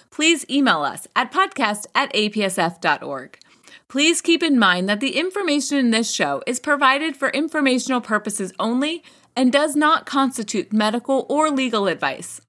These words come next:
We hope that you will visit A P S F dot org for detailed information and check out the show notes for links to all the topics we discussed today.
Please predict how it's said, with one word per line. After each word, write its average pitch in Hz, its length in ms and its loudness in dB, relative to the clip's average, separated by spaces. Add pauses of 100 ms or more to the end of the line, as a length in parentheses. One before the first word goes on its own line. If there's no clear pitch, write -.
(680)
We 311 160 4
hope 285 300 0
that 277 160 2
you 254 140 0
will 285 140 2
visit 214 480 -2
A 214 160 0
P 226 120 0
S 220 160 0
F 196 240 0
dot 233 280 2
org 156 280 -4
for 269 260 0
detailed 269 460 2
information 202 760 -2 (320)
and 277 140 4
check 285 200 2
out 330 140 0
the 349 80 0
show 269 240 2
notes 175 300 -2
for 247 180 0
links 214 380 -2
to 240 180 -2
all 254 260 2
the 262 100 0
topics 196 520 -2
we 208 100 -2
discussed 180 480 -4
today. 143 420 -6